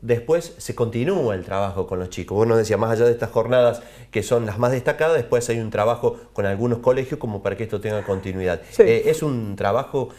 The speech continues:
Speaker 1: eh, en el buen sentido que demanda muchísima constancia.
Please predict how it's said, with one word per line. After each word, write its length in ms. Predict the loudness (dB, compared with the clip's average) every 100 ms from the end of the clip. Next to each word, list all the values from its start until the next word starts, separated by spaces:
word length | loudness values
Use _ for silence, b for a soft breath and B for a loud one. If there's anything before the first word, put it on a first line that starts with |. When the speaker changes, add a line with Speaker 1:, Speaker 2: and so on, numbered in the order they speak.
| B B
Speaker 1:
eh, 200 | -6 -4
en 100 | -2
el 120 | -2 0
buen 240 | 0 0
sentido 580 | 0 -2 -2 0 0 -2 B -6
que 360 | -2 0 -2 -2
demanda 340 | -2 -2 -2
muchísima 480 | -2 -4 -8 -8 -8
constancia. 600 | -8 -4 0 0 -2 -10